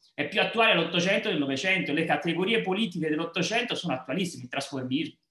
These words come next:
una su tutte, ma il dibattito politico, la dife-, la centralità del Parlamento nel momento in cui nasce, quindi sono tutti temi, ora non so se si riferisse a questi, ma sono tutti temi, la legittimità, insomma,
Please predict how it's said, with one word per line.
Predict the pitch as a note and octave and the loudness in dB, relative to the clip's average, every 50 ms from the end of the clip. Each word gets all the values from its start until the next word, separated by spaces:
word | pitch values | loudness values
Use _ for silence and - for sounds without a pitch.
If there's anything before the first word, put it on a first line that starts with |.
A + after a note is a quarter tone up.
| _ _ _ _ _ _ _ _ | _ _ _ _ _ _ _ _
una | _ B2+ A#2+ A#2+ A#2 | _ -10 -10 -10 -10
su | - A#2 - | -10 -12 -12
tutte, | - C#3 D3 D3 C3+ - - - - - - _ | -8 -6 -6 -6 -6 -10 -16 -20 -20 -20 -10 _
ma | - C#4+ | -2 -2
il | C4+ | 2
dibattito | C4+ - A#3 - - F3+ D#3+ B2+ | 4 4 4 4 2 0 -4 -4
politico, | C3 D#3 F3 A#3 A#3 F#3 - D3 C3 C3+ C3+ C3+ C#3 C3+ - - - - | -2 -2 0 0 0 0 -2 -2 -2 -2 -2 -4 -4 -6 -10 -14 -10 -6
la | - D#3+ | -4 -2
dife-, | G3 F#3 F#3+ A3+ A3+ A3 | -2 0 0 0 2 4
la | A3 G#3+ | 4 2
centralità | G#3+ A3+ - - G#3+ G#3+ - G#3+ G#3 | 2 2 0 0 0 2 2 2 0
del | G3 F#3+ F3 | 0 -2 0
Parlamento | - F#3 E3+ E3 D#3 F#3+ G#3+ A3 G#3+ G3 D3+ - - - _ _ _ | 0 2 2 2 0 0 -2 -2 -2 -4 -6 -6 -8 -12 _ _ _
nel | - D3 | -4 -4
momento | D#3 D#3 E3+ F3+ F3 E3+ | -2 0 -2 -2 -2 -2
in | D3+ | -4
cui | - D#3+ D3 | -2 0 0
nasce, | C#3+ F3+ G3+ G3+ F3+ D#3 - - - - B2+ - | 2 2 2 2 0 0 -2 -4 -6 -8 -6 -6
quindi | A3 G3+ E3 C#3 - - _ _ _ _ | -4 -4 -4 -6 -6 -10 _ _ _ _
sono | - - C3+ C3 C3 | -10 -6 -6 -6 -4
tutti | - A#2+ - - - D#3 | -4 -6 -2 -2 -2 0
temi, | F3+ E3+ D#3 C3+ C3 - | 2 2 2 2 0 -2
ora | B2+ A2+ | -4 -8
non | A2 A2 | -10 -6
so | - D3+ C#3+ | -4 -4 -4
se | - D3 | -2 -4
si | B2+ - | -6 -4
riferisse | C#3 C3+ C#3 C#3+ C#3 C3+ - D#3 | -4 -4 -2 -2 -2 -2 -2 -4
a | D3+ | -4
questi, | - G#3 G3+ D#3 B2+ A#2+ | 0 0 0 0 0 -2
ma | A#2+ C3 - | -4 -6 -6
sono | - C#3+ C3+ | -4 -6 -6
tutti | - A3+ F3 F3+ D3 | -4 -4 -4 -2 -2
temi, | - - C3+ C#3+ | 0 0 2 4
la | E3+ F#3 | 4 4
legittimità, | G3 F3 F3+ F3+ F#3 - D3+ C3+ C3 C3+ F#3 F#3 D#3 B2+ | 4 4 2 0 0 0 -2 -2 0 0 2 2 2 0
insomma, | B2 - C#3+ C3+ - - | -2 -4 -6 -8 -8 -10